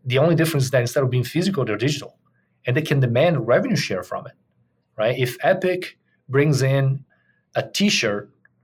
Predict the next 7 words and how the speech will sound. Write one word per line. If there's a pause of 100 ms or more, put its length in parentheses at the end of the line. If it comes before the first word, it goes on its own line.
(140)
from
Lamborghini,
for
example,
or,
or
Coca-Cola,